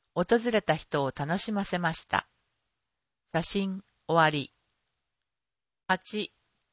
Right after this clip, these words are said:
六月二十七日、福祉丸ごと相談室を増設。動画番号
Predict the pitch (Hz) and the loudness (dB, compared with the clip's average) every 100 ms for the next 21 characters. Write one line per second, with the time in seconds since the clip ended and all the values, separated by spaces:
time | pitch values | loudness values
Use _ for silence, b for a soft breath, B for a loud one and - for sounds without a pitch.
0 | _ _ _ - 190 - 269 269 - 233 | _ _ _ -6 -4 -2 2 2 2 -2
1 | 254 208 170 147 - 180 185 165 - 156 | -2 0 -2 -2 -6 -6 -4 -6 -6 -6
2 | - _ _ _ _ _ - 208 302 - | -6 _ _ _ _ _ -8 -2 0 0
3 | 175 160 175 220 233 - 208 208 202 202 | 0 0 0 2 2 2 2 4 4 6
4 | 196 202 - - 127 120 123 156 160 - | 2 0 -6 -8 -4 -4 -2 0 0 0
5 | 143 - 135 113 _ _ _ _ _ _ | -4 -6 -6 -6 _ _ _ _ _ _
6 | _ _ _ _ - 226 247 233 214 214 | _ _ _ _ 4 4 8 8 8 4
7 | 165 123 117 | 0 0 0